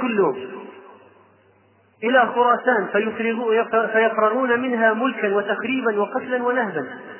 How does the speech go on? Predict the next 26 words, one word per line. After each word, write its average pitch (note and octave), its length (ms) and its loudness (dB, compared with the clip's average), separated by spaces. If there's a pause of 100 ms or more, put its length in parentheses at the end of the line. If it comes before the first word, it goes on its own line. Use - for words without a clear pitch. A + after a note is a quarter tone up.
(280)
ثم B3 220 2
يجاوزونها A#3 840 0
إلى G#3+ 240 0
الري G#3+ 340 0
وهمذان G#3 640 0
وبلاد G#3 400 0
الجبل A3 460 0
وما G#3 220 2
فيها A3+ 380 -4 (560)
من F#3 100 -2
حد A#3 200 0
العراق، A3+ 560 2
ثم G3+ 160 -4
يقصدون A3+ 540 0
بلاد A#3+ 320 0
أذربيجان G#3 720 0 (520)
ويخربونها A3 840 0
ويقتلون A3+ 540 -2
أكثر A#3 420 0
أهلها A3+ 400 0
ولم A#3+ 280 0
ينجو A3+ 300 -4
منهم A3 280 -4
إلا A3+ 280 -4
الشريد A3+ 400 -6
النادر، B3+ 520 0